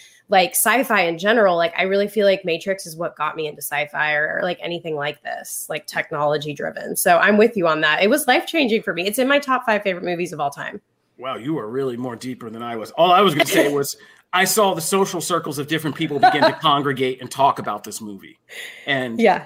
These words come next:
Speaker 2: for the first time in movies, I had seen people sit down with each other and, like, talk about and debate and theorize and, and comment on. And this was all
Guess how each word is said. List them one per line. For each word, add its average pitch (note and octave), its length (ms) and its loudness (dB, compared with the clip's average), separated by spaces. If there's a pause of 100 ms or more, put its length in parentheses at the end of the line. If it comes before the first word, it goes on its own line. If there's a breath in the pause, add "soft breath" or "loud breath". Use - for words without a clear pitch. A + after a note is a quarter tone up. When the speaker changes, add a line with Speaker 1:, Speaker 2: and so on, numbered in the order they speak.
(140)
Speaker 2:
for F#3+ 100 0
the C#3 80 -2
first - 420 2
time D#3 380 2
in C#3 120 -4
movies, C#3 440 2
I C#3 120 0
had C#3 80 -2
seen C#3 240 -6
people C3+ 300 -10
sit E3 340 -6
down C3 320 -2
with A#2+ 120 -6
each A2+ 120 -10
other A#2 180 -8
and, B2 140 -6
like, A2+ 220 -8
talk D3 420 2
about A#2 360 0
and A2+ 100 -6
debate C3 580 0 (240 loud breath)
and B2+ 100 -4
theorize C3 1120 4
and, B2 240 -10
and B2+ 180 -6
comment C#3+ 600 2
on. A2 300 -6 (280 loud breath)
And F3 100 4
this A3 120 4
was F#3+ 120 4
all F3+ 440 8